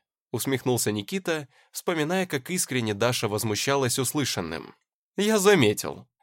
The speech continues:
Такие девушки не для развлечений, понимаешь? Так что лучше не подкатывай». «Что?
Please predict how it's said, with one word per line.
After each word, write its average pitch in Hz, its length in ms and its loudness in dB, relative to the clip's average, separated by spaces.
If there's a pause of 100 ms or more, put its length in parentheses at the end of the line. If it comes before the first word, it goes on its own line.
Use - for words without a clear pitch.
(240)
Такие 196 340 2
девушки 170 420 0
не 165 140 0
для 165 160 2
развлечений, 151 840 -2 (200)
понимаешь? 131 800 0 (480)
Так 160 180 0
что 147 280 0
лучше 170 320 2
не 156 100 4
подкатывай». 107 760 0 (460)
«Что? 240 480 0